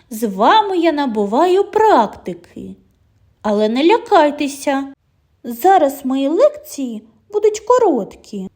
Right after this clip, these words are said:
бо я ще не справжній учений. Кажу це для Бена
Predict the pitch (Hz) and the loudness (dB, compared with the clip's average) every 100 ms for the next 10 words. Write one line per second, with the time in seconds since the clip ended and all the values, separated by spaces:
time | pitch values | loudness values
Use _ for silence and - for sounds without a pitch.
0 | _ 240 302 330 339 381 359 403 - 466 | _ -4 0 0 0 -2 -4 -4 -6 0
1 | 466 392 269 240 254 392 427 - - 262 | 4 4 2 -2 -2 -4 -6 -8 -2 -2
2 | 196 175 175 185 _ _ _ _ _ _ | -2 -10 -16 -18 _ _ _ _ _ _
3 | - 285 311 508 - 440 339 349 392 427 | -2 0 2 2 2 -2 0 0 0 2
4 | 427 | 0